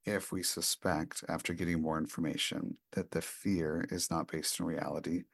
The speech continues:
we, we test the reality. If something is, is,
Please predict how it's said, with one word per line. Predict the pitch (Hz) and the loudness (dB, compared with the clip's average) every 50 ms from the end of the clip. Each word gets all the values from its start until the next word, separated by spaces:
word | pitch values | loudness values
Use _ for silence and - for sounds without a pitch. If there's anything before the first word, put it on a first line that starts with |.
| _ _ _ _ _ _ _ _ _ _ _ _ | _ _ _ _ _ _ _ _ _ _ _ _
we, | - 101 95 90 87 85 82 - - - _ | 4 4 6 6 6 4 4 2 0 -2 _
we | - 92 90 | 0 0 2
test | 82 - - - - 78 - - - - - - - - | 2 0 -2 -2 -2 0 0 0 0 0 -2 -4 -6 -4
the | - 73 | -2 -2
reality. | 76 69 65 62 55 52 50 50 - - - - - - _ - - - - - _ _ _ _ - - | 0 0 0 0 0 0 -2 -2 -4 -4 -6 -6 -8 -10 _ -20 -20 -20 -20 -20 _ _ _ _ -2 -2
If | 90 82 | 0 2
something | - - - 90 73 - - 80 78 76 76 - - - | 4 4 4 4 2 2 0 -2 0 0 0 -2 -2 -2
is, | 82 80 76 78 76 73 - - - - - _ - - | 0 0 0 0 -2 -2 -4 -6 -6 -8 -10 _ -10 -8
is, | - - - - - - - - | -6 -4 -4 -4 -4 -4 -4 -4